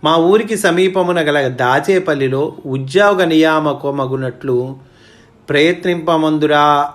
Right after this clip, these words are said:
అని శ్రీవారికి ఒక లేఖ రాసి తిని. ఇతర ఉద్యోగముల వైపు దృష్టి సారించక ఉపాధ్యాయ వృత్తి యందే స్థిరపడుము అని ఆదేశించుచు వారు బదురొసంగిరి.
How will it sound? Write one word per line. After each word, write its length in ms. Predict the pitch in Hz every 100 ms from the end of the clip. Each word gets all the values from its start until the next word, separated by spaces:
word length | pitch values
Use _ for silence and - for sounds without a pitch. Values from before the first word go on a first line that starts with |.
| 147
అని 580 | 160 185 143 143 156 156 - _ _ _ _ _ - -
శ్రీవారికి 500 | 147 185 175 156 147
ఒక 120 | 127
లేఖ 280 | 123 131 151
రాసి 280 | 160 -
తిని. 180 | - - - _ _ _ _ _ - 80 73 71 _ _ - _ _ _ _ _ _ _ _ _ _ - - - - _ _ _ _ _ _ -
ఇతర 320 | 151 156 233
ఉద్యోగముల 640 | 240 185 214 220 214 214 208
వైపు 280 | 202 196
దృష్టి 340 | 175 151 - 190
సారించక 760 | 190 170 180 175 185 190 233 - - _ _ _ _ -
ఉపాధ్యాయ 720 | 131 185 190 196 - 202 190
వృత్తి 360 | 165 160 160 165
యందే 880 | 160 160 160 175 180 190 208 214 - _ -
స్థిరపడుము 1120 | - - 151 180 175 160 151 151 147 131 143
అని 540 | 143 175 143 156 165 - _ _ _ _ _ -
ఆదేశించుచు 760 | 131 151 175 165 175 - 151 190
వారు 500 | 151 151 143 143 147
బదురొసంగిరి. 840 | 139 135 160 160 147 120 110 104